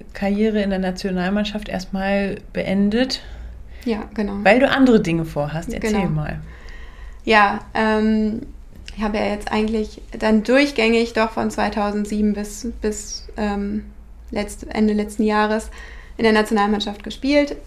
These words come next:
Speaker 2: Natürlich immer zu den Turnieren ein bisschen intensiver und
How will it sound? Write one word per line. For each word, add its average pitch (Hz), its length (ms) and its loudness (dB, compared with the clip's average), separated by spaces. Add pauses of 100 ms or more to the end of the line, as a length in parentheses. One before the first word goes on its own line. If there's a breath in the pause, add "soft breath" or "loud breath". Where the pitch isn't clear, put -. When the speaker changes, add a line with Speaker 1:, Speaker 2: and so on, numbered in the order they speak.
Speaker 2:
Natürlich 214 480 0
immer 202 260 -2
zu 214 120 -6
den 214 140 0
Turnieren 214 480 2
ein - 20 -8
bisschen 208 320 -2
intensiver 220 720 4
und 202 220 0